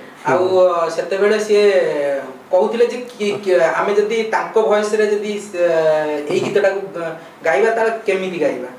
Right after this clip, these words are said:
Speaker 2: ଆଚ୍ଛା, ଏଇଟା ମାନେ ଆପଣ, ଆପଣ ମାନେ ଭଗବାନଙ୍କୁ ଆପଣ ଥଟ୍ଟା ମଜାକ କରିପାରିବେ କୋଉ ଟାଇପ୍ର?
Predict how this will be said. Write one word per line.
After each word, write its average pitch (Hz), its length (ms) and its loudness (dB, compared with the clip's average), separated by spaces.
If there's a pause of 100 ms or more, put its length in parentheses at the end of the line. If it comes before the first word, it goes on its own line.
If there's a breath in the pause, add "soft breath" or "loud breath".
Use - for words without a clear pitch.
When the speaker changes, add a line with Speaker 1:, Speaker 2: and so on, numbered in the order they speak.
(180)
Speaker 2:
ଆଚ୍ଛା, - 220 -4
ଏଇଟା 127 260 -2 (480 loud breath)
ମାନେ 143 120 2
ଆପଣ, 147 220 2 (340)
ଆପଣ 139 280 0
ମାନେ 143 440 4 (420 loud breath)
ଭଗବାନଙ୍କୁ 156 560 2
ଆପଣ 160 440 0 (460)
ଥଟ୍ଟା 147 180 -4
ମଜାକ 143 240 -2
କରିପାରିବେ 120 440 -2 (720)
କୋଉ 131 100 0
ଟାଇପ୍ର? 120 280 0